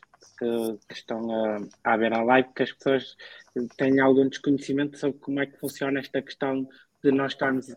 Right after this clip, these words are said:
que nós estávamos a falar de, de o jogador ter que jogar.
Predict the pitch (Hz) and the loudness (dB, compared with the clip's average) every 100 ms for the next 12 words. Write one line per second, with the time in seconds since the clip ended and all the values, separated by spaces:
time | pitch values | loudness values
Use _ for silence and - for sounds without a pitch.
0 | - - 131 127 131 127 123 123 135 139 | -14 -6 -6 -4 -2 -2 -4 -4 0 2
1 | 135 127 135 135 123 131 127 131 135 135 | 2 2 2 2 4 4 4 2 2 0
2 | 143 135 - 123 117 107 | -4 -4 -6 -6 -4 -6